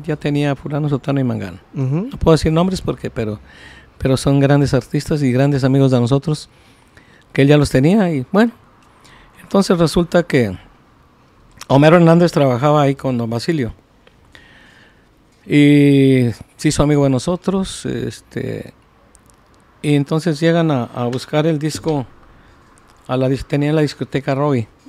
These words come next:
Speaker 1: ahí en
Speaker 2: Ujú.
Speaker 1: Juárez y Madero.
Speaker 2: Del, de la esposa de, de don
Speaker 1: De don
Speaker 2: Basilio.
Speaker 1: Basilio, sí. Y es
Speaker 2: Natalia, ¿va? ¿No se llama?
Speaker 1: doña Natalia, sí. Y luego van y dicen, "Oye, este,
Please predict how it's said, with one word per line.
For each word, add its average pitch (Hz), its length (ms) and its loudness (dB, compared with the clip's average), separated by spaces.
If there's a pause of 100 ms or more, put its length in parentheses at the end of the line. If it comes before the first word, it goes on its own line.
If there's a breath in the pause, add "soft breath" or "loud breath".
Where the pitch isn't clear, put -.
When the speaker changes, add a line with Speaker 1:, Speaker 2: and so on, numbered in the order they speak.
(200)
Speaker 1:
ahí 123 120 -2
en 120 60 -2
Speaker 2:
Ujú. - 20 -6
Speaker 1:
Juárez 131 320 0
y 113 120 -2
Madero. 120 380 0 (340)
Speaker 2:
Del, 120 480 -8
de 123 120 -10
la 120 180 -6 (140)
esposa 139 340 -4
de, 120 320 0
de - 0 -
don 98 60 -8
Speaker 1:
De 107 80 -4
don 107 100 -4
Speaker 2:
Basilio. 127 300 2
Speaker 1:
Basilio, 143 380 2
sí. 156 240 -4 (1120 soft breath)
Y 131 280 0
es 131 60 2
Speaker 2:
Natalia, 156 340 2
¿va? 156 80 0
¿No 165 80 -4
se 147 80 -6
llama? 131 120 2
Speaker 1:
doña 139 160 4
Natalia, 123 480 0
sí. 117 240 -6 (280)
Y 127 100 -6
luego 147 160 0
van 156 180 2
y 147 120 2
dicen, 139 280 -2
"Oye, 202 200 0
este, 135 440 -4